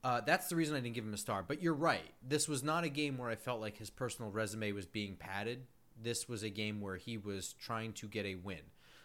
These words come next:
That being said, this is the first week that I know of in which Brian Daboll took over all of the offensive meetings. Um,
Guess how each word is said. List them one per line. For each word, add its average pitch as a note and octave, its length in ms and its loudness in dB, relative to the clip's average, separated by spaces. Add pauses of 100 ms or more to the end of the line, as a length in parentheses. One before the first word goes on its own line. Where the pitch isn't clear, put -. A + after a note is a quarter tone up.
That F#3 180 2
being G#3 200 0
said, C3+ 360 4
this C#3+ 180 0
is C3 80 -4
the B2 100 0
first E3+ 380 -2
week C#3+ 240 -4
that F#2+ 260 -4
I D3+ 200 0
know G2+ 220 -4 (140)
of G2 120 -8 (580)
in A#2+ 140 -2
which A2+ 240 -4
Brian B2 320 2
Daboll A2+ 360 2
took C3+ 320 -4
over A#2 400 0
all A#2 200 2
of G#2+ 80 -6
the A#2+ 80 0
offensive G2+ 520 -4
meetings. D#3 680 -2 (760)
Um, F#2 460 -4